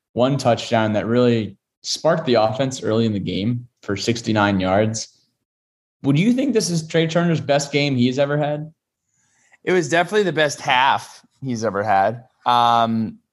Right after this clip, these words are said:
Speaker 2: I would probably go out and venture and say this is his best game as a Hokie so far, for sure. And what's good about this kind of performance is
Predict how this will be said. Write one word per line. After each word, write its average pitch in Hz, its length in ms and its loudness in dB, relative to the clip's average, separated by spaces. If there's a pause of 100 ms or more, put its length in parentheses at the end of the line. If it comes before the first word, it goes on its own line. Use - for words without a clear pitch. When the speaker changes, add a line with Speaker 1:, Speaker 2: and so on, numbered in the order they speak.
(240)
Speaker 2:
I 160 80 2
would 214 160 2
probably 220 300 0
go 151 180 2
out 127 160 2
and 113 100 -6
venture 113 320 -2
and 107 160 -4
say 104 140 -4
this 104 200 -6
is 104 120 -8
his 107 160 -8
best 98 240 -2
game 98 220 -6
as 90 80 -8
a 98 60 -4
Hokie 101 280 -4
so 95 160 -2
far, 92 260 2
for 92 140 -6
sure. 85 420 -2 (460)
And 135 640 0
what's 123 220 -4
good 208 180 0
about 143 280 0
this 127 160 -8
kind 131 220 0
of 117 80 -6
performance 117 800 -2
is 113 760 -2